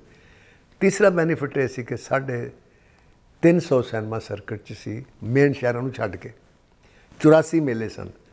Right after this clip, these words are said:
ਫਿਲਮ ਅਗਰ ਕਿਸੇ ਦੀ ਨਰਮ ਵੀ ਜਾਂਦੀ ਸੀ ਨਾ,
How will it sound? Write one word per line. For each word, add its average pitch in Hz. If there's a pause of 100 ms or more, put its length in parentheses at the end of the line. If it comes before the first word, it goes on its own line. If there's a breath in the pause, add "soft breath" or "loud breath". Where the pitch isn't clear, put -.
(480 soft breath)
ਫਿਲਮ 175
ਅਗਰ 170
ਕਿਸੇ 160
ਦੀ 196
ਨਰਮ 131
ਵੀ 196
ਜਾਂਦੀ 131
ਸੀ 123
ਨਾ, 131